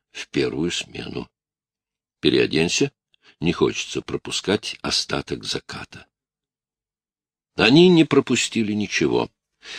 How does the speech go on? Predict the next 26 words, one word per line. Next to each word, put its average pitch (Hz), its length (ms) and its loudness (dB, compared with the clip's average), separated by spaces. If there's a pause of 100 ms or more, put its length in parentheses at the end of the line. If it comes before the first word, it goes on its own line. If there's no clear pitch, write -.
(140)
Они 120 260 6
сидели 143 380 8
за 123 160 6
столиком 127 500 4
у 107 60 2
самой 113 300 2
воды 85 420 2 (300)
и - 120 4
потягивали 101 640 6
свой 82 300 2
первый 101 520 4
коктейль, 85 600 2
пока - 300 -10
солнце 101 600 -2
садилось 76 640 -4
в 57 160 -10
море. 69 440 0 (680)
"Где 95 480 -2
мы, - 160 -4
чёрт - 520 -4
возьми?" - 480 -10 (380)
спросил - 580 -6
Чак. - 520 -12 (500)
"На 92 220 4
Литл 139 480 4
Палм 110 540 4